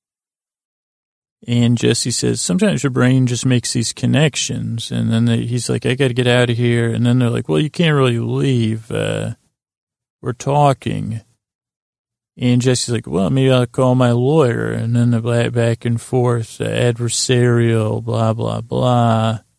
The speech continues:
And they, they're kinda being rude to Jesse. And Jesse says, "Saul Goodman, that's my guy. So am I gonna call him or are you?" Uh, then we have Saul's office. The phone's ringing. Uh, Saul's paralegal's, uh, shredding things. There's knocking.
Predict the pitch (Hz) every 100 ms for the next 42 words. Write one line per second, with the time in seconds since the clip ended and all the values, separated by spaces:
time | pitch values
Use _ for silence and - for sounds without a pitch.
0 | _ _ _ _ - 113 117 127 127 120
1 | 127 - 127 123 120 120 113 120 120 -
2 | 123 113 120 123 - 113 - - 123 135
3 | 131 123 117 107 110 120 127 - 120 120
4 | 120 113 113 110 107 117 - 120 120 127
5 | 123 - 143 143 147 139 131 123 120 123
6 | 110 110 113 _ _ _ _ _ _ _
7 | _ _ - 117 117 120 143 160 135 -
8 | 139 143 131 131 123 123 - 123 117 -
9 | - 143 143 143 127 123 127 123 120 120
10 | 120 117 120 117 113 - 131 131 123 -
11 | 131 127 123 120 117 113 - 123 113 117
12 | - 135 127 127 123 - - 120 120 120
13 | 120 123 117 127 127 131 127 127 - 123
14 | 120 120 117 113